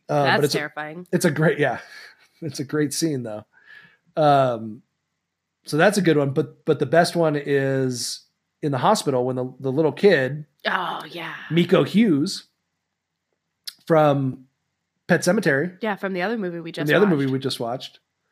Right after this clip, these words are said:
Speaker 1: Uh, he is in the hospital. They've got him, like, they won't let mom see him.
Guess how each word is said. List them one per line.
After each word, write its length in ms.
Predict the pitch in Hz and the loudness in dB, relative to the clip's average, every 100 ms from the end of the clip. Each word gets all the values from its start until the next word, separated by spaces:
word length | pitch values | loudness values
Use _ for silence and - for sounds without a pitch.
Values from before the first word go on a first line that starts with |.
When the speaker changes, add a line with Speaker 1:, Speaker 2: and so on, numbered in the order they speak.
| _ _ _ _ _ _ _ _ _ _ _ 147 | _ _ _ _ _ _ _ _ _ _ _ 0
Speaker 1:
Uh, 220 | 143 139 | 2 2
he 680 | 135 185 196 190 175 - _ _ _ - | 2 2 4 4 0 -4 _ _ _ -6
is 420 | 151 143 131 - | -2 -2 -4 -4
in 120 | 170 | 0
the 80 | 190 | 2
hospital. 580 | 175 151 139 127 135 139 | 2 0 -2 -2 -2 -2
They've 120 | 139 | -4
got 160 | 147 147 | 0 0
him, 120 | 147 | 0
like, 320 | 139 127 - 139 | -2 -4 -8 -14
they 180 | 135 | -6
won't 180 | 135 160 | -4 -2
let 140 | 170 165 | -4 -2
mom 180 | 160 156 | -2 -2
see 240 | 143 135 | -4 -2
him. 380 | 127 127 135 | -2 -4 -8